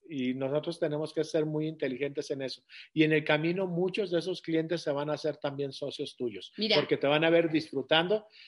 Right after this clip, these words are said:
Speaker 1: Yo me, la anécdota que nos cuentas, Peter y Eva, que un día fueron a entregar un producto, creo que un L O C
Speaker 2: L O C,
Speaker 1: o algo,
Speaker 2: L O C.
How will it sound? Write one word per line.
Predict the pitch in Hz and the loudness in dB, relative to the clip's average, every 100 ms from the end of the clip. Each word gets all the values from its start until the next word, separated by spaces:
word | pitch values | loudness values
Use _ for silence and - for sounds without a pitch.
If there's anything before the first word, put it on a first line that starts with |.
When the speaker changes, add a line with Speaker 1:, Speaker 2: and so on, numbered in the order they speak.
| - _ _ | -20 _ _
Speaker 1:
Yo | 151 | 2
me, | 175 208 - 175 | 2 0 -2 -2
la | 156 151 147 | 2 4 4
anécdota | 160 185 202 190 170 | 6 4 4 2 2
que | 160 | 2
nos | 139 139 - | 2 -2 0
cuentas, | 160 165 185 165 - - | -2 2 0 0 -4 0
Peter | 156 160 156 | 2 4 4
y | 151 | 6
Eva, | 151 156 | 6 2
que | 156 | 0
un | 147 147 | -2 0
día | 156 160 | 2 2
fueron | 156 156 151 | 0 -2 -2
a | 147 | -4
entregar | 127 123 135 147 | -4 -2 -2 -2
un | 170 143 147 | -4 -6 -2
producto, | 156 135 135 151 | 0 0 -2 -6
creo | 143 - | -6 -10
que | 143 | -8
un | 143 | -6
L | 139 139 | -2 4
O | |
C | 202 | 6
Speaker 2:
L | 202 | 4
O | 202 | 4
C, | 160 175 180 | 6 6 6
Speaker 1:
o | 156 | 4
algo, | 165 190 | 4 2
Speaker 2:
L | |
O | |
C. | 185 | 0